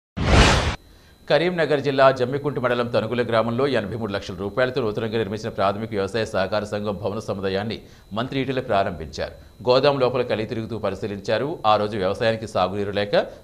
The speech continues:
సమయానికి కరెంట్ రాక కష్టపడ్డామని, కానీ నేడు అవన్నీ సాధించుకుని గొప్పగా పంటలు పండిస్తున్నామన్నారు మంత్రి ఈటెల రాజేందర్. దేశంలో అన్ని రాష్ట్రాలకు అన్నం పెట్టే ఏకైక రాష్ట్రంగా తెలంగాణ ఆవిర్భవించిందన్నారు. రైతు పండించిన ప్రతి గింజను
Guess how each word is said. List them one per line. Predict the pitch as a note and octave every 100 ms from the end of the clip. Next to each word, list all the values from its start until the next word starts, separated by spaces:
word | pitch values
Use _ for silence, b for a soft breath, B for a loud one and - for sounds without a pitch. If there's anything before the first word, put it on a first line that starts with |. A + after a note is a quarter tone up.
| -
సమయానికి | C3+ A#2+ B2 A#2+ A2+
కరెంట్ | A2 A2
రాక | A#2+ B2+ G#2
కష్టపడ్డామని, | F2 A#2+ A2+ G#2+ F#2 C#2 -
కానీ | A2 A#2+
నేడు | G#2+ G2
అవన్నీ | G2+ A2
సాధించుకుని | G#2+ G2+ B2 C#3+ A#2
గొప్పగా | F#2+ A#2 G#2 G2+
పంటలు | F#2+ G2+ G#2
పండిస్తున్నామన్నారు | F2+ G#2+ G#2+ G#2 G2+ G2+ C3
మంత్రి | F#2+ G2 D2+ B B -
ఈటెల | B2+ C3+ F#2
రాజేందర్. | E2+ D#2+ D2 - - B B F2+
దేశంలో | B2 C#3 C3+ C3
అన్ని | A2+ A#2
రాష్ట్రాలకు | B2 C#3 B2 B2
అన్నం | A2+ A2+ A2+
పెట్టే | B2 G2+
ఏకైక | G2+ A2+ G#2+
రాష్ట్రంగా | G2 - G#2 G#2
తెలంగాణ | F#2+ F#2+ G#2 F#2+ - F2+
ఆవిర్భవించిందన్నారు. | F#2+ F2+ A2 G#2+ G#2+ A2 A#2 F3 B B B A2
రైతు | D3 F#3+ D#3
పండించిన | C#3+ C3+ B2+
ప్రతి | G#2+ C3 B2+
గింజను | A#2 A#2